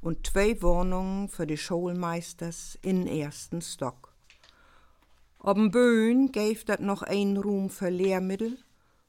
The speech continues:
und Anna Stuben. Bet neunzehnhundertachtundsechzig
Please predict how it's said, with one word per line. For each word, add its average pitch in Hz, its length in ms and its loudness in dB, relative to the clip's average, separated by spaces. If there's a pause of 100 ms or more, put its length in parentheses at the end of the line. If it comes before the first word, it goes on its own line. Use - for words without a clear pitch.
(100)
und 196 200 -2
Anna 190 260 2
Stuben. 135 720 -6 (1000)
Bet 254 280 -2
neunzehnhundertachtundsechzig 220 1900 -2